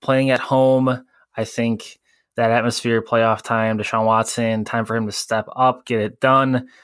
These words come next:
Colts definitely playing well this year, but I need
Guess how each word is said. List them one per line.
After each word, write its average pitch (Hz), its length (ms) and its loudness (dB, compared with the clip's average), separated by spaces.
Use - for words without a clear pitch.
Colts 135 360 0
definitely 120 440 0
playing 107 360 -2
well 113 200 2
this - 380 -4
year, 113 640 0
but 101 340 -6
I 104 220 -12
need 101 400 -6